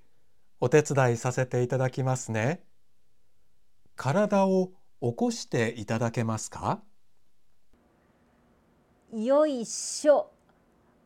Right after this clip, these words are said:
Speaker 2: あいたたた。最近腰が痛くて痛くて。
Speaker 1: 大丈夫ですか？後で看護師に伝えておきますね。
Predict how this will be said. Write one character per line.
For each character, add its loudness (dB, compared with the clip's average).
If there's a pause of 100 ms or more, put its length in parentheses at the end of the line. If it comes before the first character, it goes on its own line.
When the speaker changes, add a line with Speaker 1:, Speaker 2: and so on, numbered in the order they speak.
(140)
Speaker 2:
あ 0
い 2
た 0
た 0
た。 -6 (480)
最 0
近 -10 (240)
腰 0
が 6 (180)
痛 -8
く -18
て 6
痛 2
く -10
て。 6 (2250)
Speaker 1:
大 2
丈 2
夫 0
で 2
す -4
か？ 0 (840)
後 2
で 2 (220)
看 0
護 4
師 -4
に -2
伝 -4
え -2
て -4
お 0
き -8
ま 0
す -8
ね。 -4